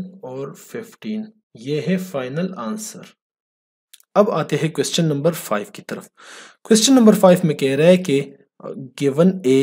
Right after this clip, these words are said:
है, एक मैट्रिक्स ए है, एक मैट्रिक्स बी है, फाइंड मैट्रिक्स सी, ठीक है, मैट्रिक्स सी को फाइंड कर लो। और यहाँ पर कह भी रहा है कि मैट्रिक्स सी जो है वो बराबर है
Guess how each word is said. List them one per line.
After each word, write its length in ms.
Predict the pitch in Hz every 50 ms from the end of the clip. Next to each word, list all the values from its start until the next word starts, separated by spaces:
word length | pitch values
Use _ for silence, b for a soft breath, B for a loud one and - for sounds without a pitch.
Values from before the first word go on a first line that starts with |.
| 131 131
है, 80 | 180 208
एक 380 | - - 156 151 147 143 -
मैट्रिक्स 420 | 135 120 - - 120 - - - -
ए 120 | 143 139 151 139
है, 100 | 175 190 196 190 - - _ -
एक 240 | 170 185 185 185 170
मैट्रिक्स 480 | 139 123 - - 185 185 185 - - -
बी 320 | - - - 160 175 180 180
है, 220 | - 123 135 151 - - _ _ _ _ _ - -
फाइंड 380 | - - 165 156 170 180 180
मैट्रिक्स 440 | 151 131 135 131 - - 180 180 -
सी, 240 | - - - - 127 107 107 - - _ _
ठीक 200 | - 113 107 -
है, 100 | 170 190 190 185 185 - -
मैट्रिक्स 400 | 135 151 147 - 208 202 208 -
सी 200 | - - 233 240
को 120 | - - 151
फाइंड 300 | - - 120 117 110 107
कर 120 | 113 110
लो। 200 | 107 110 110 - B B B B B B B B B -
और 160 | 175 185 165
यहाँ 400 | 135 123 131 156 139 - 190 208
पर 180 | 202 233 220 214 220 - -
कह 160 | 180 139 165 196
भी 140 | 208 247
रहा 220 | 220 185 147 147 143
है 160 | 123 135 139 147 B B B B B B _
कि 80 | - 139
मैट्रिक्स 540 | 131 135 139 139 - - - 214 214 - -
सी 320 | - - - - 202 220 233
जो 140 | 196 165 160
है 220 | 131 - 139 139 135
वो 200 | 120 123 135 139
बराबर 460 | - - 135 127 127 123 131 165 180
है 180 | 156 - 147